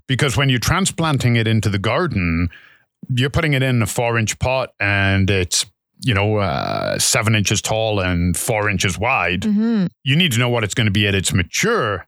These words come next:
Speaker 1: size in order to do it. Now, with that tomato, I can make a guess. Um, I've planted them enough, but on a lot of, uh, seed packs, it should,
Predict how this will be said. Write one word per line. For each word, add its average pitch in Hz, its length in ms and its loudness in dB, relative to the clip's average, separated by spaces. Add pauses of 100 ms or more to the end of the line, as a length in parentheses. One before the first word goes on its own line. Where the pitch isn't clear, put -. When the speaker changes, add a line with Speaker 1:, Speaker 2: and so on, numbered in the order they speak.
(120)
Speaker 1:
size 104 500 -2
in 123 140 0
order 101 200 2
to 95 120 -4
do 135 200 2
it. 117 80 -2
Now, 117 160 0
with 107 140 -2
that 135 180 0
tomato, 120 340 0
I 101 100 0
can 90 120 -4
make 85 180 -2
a 82 40 -6
guess. 107 400 -2 (440)
Um, 117 200 -2
I've 107 160 -4
planted 147 260 0
them 127 120 0
enough, 98 240 0
but 113 120 -2
on 127 140 0
a 123 80 0
lot 127 280 -2
of, 180 140 -2
uh, 139 200 0
seed 143 340 0
packs, 90 300 -2
it 107 220 -2
should, 165 760 0